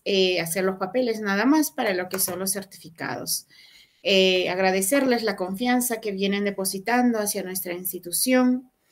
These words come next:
Como vuelvo a repetir, ya no les queda absolutamente nada, un par de meses y eso es todo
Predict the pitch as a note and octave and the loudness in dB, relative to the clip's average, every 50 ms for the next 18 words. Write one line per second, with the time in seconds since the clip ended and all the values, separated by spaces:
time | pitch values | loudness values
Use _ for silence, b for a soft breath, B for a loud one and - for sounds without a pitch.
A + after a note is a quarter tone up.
0 | _ _ _ _ _ _ _ _ _ - - F#3+ F#3+ F#3+ F#3+ G3 G3 G3 G3+ G3 | _ _ _ _ _ _ _ _ _ -8 -6 -2 0 0 2 2 2 2 0 0
1 | G#3 G3+ G3+ G3+ G3 B3 A#3+ A#3 G#3 G#3 G#3 G3+ F#3+ F#3 F#3 F#3 - F#3+ F3+ F#3 | -2 -2 -2 -2 0 0 0 2 2 0 0 0 0 -2 -2 -4 -4 -4 -2 -2
2 | F#3 - - - F3+ E3+ F3 E3+ F3+ F3 F3+ F3 F3 F3 E3 E3+ E3+ G3 G#3 G#3 | -2 -2 -4 -4 -2 -4 -4 -4 -4 -4 -2 -4 -6 -4 -4 -4 -2 0 2 2
3 | G3+ G3+ G3 F#3+ F#3+ F#3+ F#3+ F#3+ F#3+ F3+ F3 F3+ F3 F#3 F#3 F#3+ G3+ G3+ G3 - | 2 2 2 2 2 0 0 -2 -4 -6 -6 -4 -4 -2 0 0 0 0 0 -2
4 | - F#3+ F#3 - - - F3+ F3 E3 E3+ F3 E3+ - - D#3+ D3+ D3+ D3+ - - | -2 -4 -4 -6 -8 -8 -6 -2 0 0 2 0 0 -2 -2 -2 -2 -2 -4 -4
5 | - - - B2 B2 B2+ C3+ C3+ | -6 -6 -8 -10 -8 -10 -12 -14